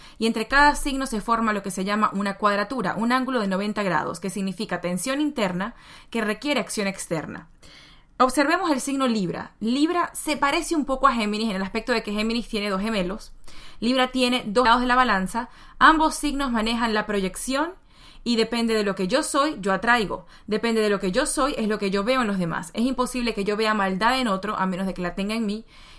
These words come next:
Y es imposible que yo vea chispa divina en otros a menos de que la tenga en mí. Uno ve lo que es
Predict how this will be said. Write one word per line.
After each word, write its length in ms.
Y 80
es 60
imposible 440
que 100
yo 120
vea 400
chispa 300
divina 320
en 100
otros 440
a 100
menos 220
de 100
que 80
la 140
tenga 180
en 140
mí. 160
Uno 300
ve 360
lo 260
que 240
es 180